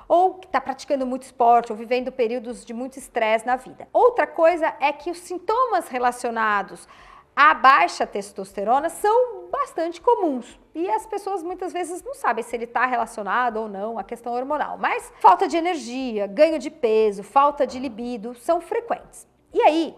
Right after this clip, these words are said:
tem muita gente que não quer ou não procura ou nunca se informou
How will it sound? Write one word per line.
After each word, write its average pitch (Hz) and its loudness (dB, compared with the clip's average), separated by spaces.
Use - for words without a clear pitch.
tem 247 -2
muita 349 -2
gente 220 -8
que 403 0
não 370 0
quer 240 4
ou 220 -4
não 254 -4
procura 262 -4
ou 247 -6
nunca 330 -8
se 330 -14
informou 233 -2